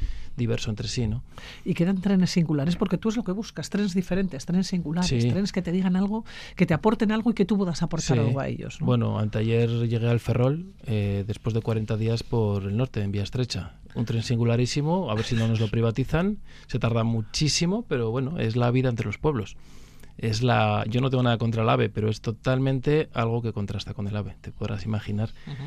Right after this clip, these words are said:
Speaker 1: En Asturias se ve claramente, todos locos con el Pajares y con el momento álgido de cuanto más velocidad alcanza el ave, que no sabe, hasta León solo.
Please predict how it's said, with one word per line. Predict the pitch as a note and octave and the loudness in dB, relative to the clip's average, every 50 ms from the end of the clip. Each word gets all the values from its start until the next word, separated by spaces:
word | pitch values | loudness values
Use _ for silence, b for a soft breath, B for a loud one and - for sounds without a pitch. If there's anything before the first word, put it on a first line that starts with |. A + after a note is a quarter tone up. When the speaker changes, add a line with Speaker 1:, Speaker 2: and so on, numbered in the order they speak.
| D#3 B B B B B B B B B B B B B B | -10 B B B B B B B B B B B B B B
Speaker 1:
En | - B2 A#2+ | 0 0 2
Asturias | A2+ - - B2+ A#2+ A#2+ B2 A#2+ | 2 2 2 2 4 4 4 4
se | - B2 | 4 4
ve | A2+ A#2 | 2 2
claramente, | A2+ - B2 A2 G#2 G2+ G#2 A2+ A#2+ A2 - G2+ | 2 2 2 2 2 2 2 2 0 0 -2 -2
todos | - A#2 A2 G#2+ | -2 0 0 0
locos | G#2+ A2+ A2+ - A2 G#2 - | 2 0 0 0 -2 -6 -4
con | - A2+ G2+ G2+ G2+ G2+ G2+ | -4 -4 -2 -2 -2 -2 -4
el | G2 G2 G2 | -4 -6 -6
Pajares | - - F#2+ - - C3 B2+ A2+ G2+ - A2 | -6 -6 -4 -2 0 0 2 0 0 -4 -6
y | G#2 | -8
con | - - G#2 G2 G2 F#2+ G2 F#2+ F#2 F#2 F#2 F#2 F#2 G2+ G#2+ G2+ F#2+ G#2+ - | -6 -6 -6 -6 -4 -6 -6 -6 -6 -8 -8 -8 -8 -10 -10 -10 -10 -10 -8
el | G#2 G#2 G2+ | -8 -8 -6
momento | A#2 A2 G#2+ A2 B2 B2+ B2 A2+ - B2 | -4 -2 0 0 0 0 0 0 0 0
álgido | B2 B2+ A#2+ - - B2+ B2 A#2+ | 0 0 0 -2 -4 -2 -2 -2
de | A#2 A#2 A#2 A2 - - - | -2 -2 -4 -6 -8 -10 -10
cuanto | - A#2+ A#2 B2 B2 C3+ D3 | -10 -10 -8 -8 -6 -4 -2
más | D#3 D3+ D3 | -2 -2 -2
velocidad | D#3 D#3 D3 C3 - D#3+ D#3 D3 | -2 -2 -2 -2 0 0 0 0
alcanza | C#3+ D3+ D3+ D3 B2+ - C3+ | 0 0 0 -2 0 0 0
el | C3+ | 2
ave, | C#3+ D3+ D3 C3+ | 2 2 2 0
que | A#2 - A2+ | 0 -2 -2
no | A#2 A#2+ | 0 0
sabe, | A2+ A#2 B2 B2+ C3 C#3 - - - - - | 0 2 0 0 0 -2 -6 -12 -16 -10 -8
hasta | C#3 - - A2+ | -6 -4 -2 -2
León | G#2+ G#2+ A2+ A#2+ | 0 0 0 0
solo. | A#2 - A#2+ A#2+ - | 0 -2 -4 -4 -4